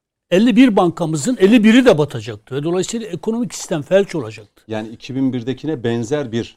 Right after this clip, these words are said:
Speaker 2: hani bankaların o dönemde içi
Speaker 1: Tabii,
Speaker 2: boşalmış
Speaker 1: tabii.
Speaker 2: ciddi
Speaker 1: Bakınız,
Speaker 2: anlamda.
Speaker 1: o farklı bir çökme
Speaker 2: Hı hı,
Speaker 1: olayıydı.
Speaker 2: hı hı.
Speaker 1: Burada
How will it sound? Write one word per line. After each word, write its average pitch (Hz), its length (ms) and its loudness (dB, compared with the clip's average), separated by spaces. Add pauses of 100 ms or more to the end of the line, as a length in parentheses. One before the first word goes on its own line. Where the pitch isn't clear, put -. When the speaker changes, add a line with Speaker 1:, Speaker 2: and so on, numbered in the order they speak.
Speaker 2:
hani 104 240 -14
bankaların 104 420 -6
o 110 120 -10
dönemde 110 360 -8
içi - 160 -16
Speaker 1:
Tabii, 101 80 -12
Speaker 2:
boşalmış 98 420 -6
Speaker 1:
tabii. 240 200 0
Speaker 2:
ciddi 151 160 -4
Speaker 1:
Bakınız, 190 600 -2
Speaker 2:
anlamda. 143 120 -20 (300)
Speaker 1:
o 254 200 -6 (100)
farklı 233 440 2
bir 247 80 2
çökme - 320 -2
Speaker 2:
Hı 151 60 0
hı, 143 40 4
Speaker 1:
olayıydı. 135 420 2
Speaker 2:
hı 262 40 -6
hı. 135 140 -6
Speaker 1:
Burada 233 480 2